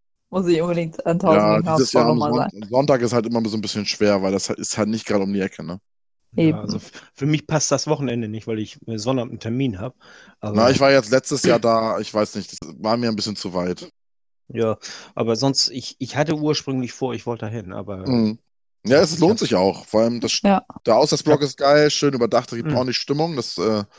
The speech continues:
Speaker 2: äh, die Stimmung war letztes Jahr grandios.
Speaker 1: Ja.
Speaker 2: Und, äh, ja,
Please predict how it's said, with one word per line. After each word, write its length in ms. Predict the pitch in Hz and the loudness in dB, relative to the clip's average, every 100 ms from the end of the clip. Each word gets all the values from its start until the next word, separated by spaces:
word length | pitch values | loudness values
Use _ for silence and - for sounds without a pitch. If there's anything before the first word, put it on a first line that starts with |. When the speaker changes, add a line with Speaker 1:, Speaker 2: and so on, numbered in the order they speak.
| _ _ _ _ _ | _ _ _ _ _
Speaker 2:
äh, 360 | - 98 95 95 | -2 0 0 -2
die 60 | |
Stimmung 300 | 98 123 123 | -2 -2 0
war 80 | 110 | 2
letztes 240 | 110 - - | 2 0 -2
Jahr 120 | 104 | 0
grandios. 760 | 98 113 110 117 113 - - _ _ _ _ - | 2 0 2 2 0 -4 -12 _ _ _ _ 2
Speaker 1:
Ja. 320 | 196 170 - | 4 4 0
Speaker 2:
Und, 400 | 110 110 110 101 | 0 2 2 -2
äh, 60 | 104 | 0
ja, 560 | 101 98 95 92 95 | 2 4 2 0 -4